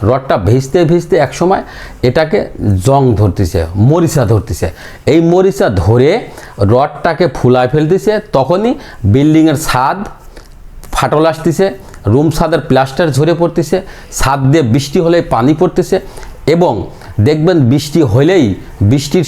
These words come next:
সময় আসলেই ছাদ ভিজা থাকে, স্যাঁতসেঁতে থাকে। আপনার রুম ছাদ ভিজা থাকে, স্যাঁতসেঁতে থাকে, আপনার রুম ছাদে বা ওয়ালে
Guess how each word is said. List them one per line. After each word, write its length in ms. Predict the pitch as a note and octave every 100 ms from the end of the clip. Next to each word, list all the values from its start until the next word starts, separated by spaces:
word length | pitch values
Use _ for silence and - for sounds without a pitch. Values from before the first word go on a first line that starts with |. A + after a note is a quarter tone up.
| -
সময় 300 | C3 D3 D#3+ E3+
আসলেই 340 | - G#3 G3+ G2+ - - - -
ছাদ 280 | C3+ D3 D#3 G#2+
ভিজা 240 | F#2+ A2+ D#3 E3+
থাকে, 220 | D#3+ G3 G3 - - - -
স্যাঁতসেঁতে 460 | - A#2+ - F#3 G3
থাকে। 200 | F3+ F3 F#3+ - - - -
আপনার 260 | - C3+ B2+ B2
রুম 140 | E3
ছাদ 240 | E3 F#3+ F3+ C#3
ভিজা 200 | E3 F3+
থাকে, 300 | F#3 F3+ G3 F#3+
স্যাঁতসেঁতে 500 | - - C3 - F#3
থাকে, 280 | F3+ F#3 F#3+ F#3+ - - C3+
আপনার 360 | A#2 A2 C#3 C3 G2+ - - - G#2+
রুম 200 | A#2+ F3
ছাদে 400 | F#3 - F#3 F3 F#3
বা 160 | F#3
ওয়ালে 440 | E3 D3 F3 F#3+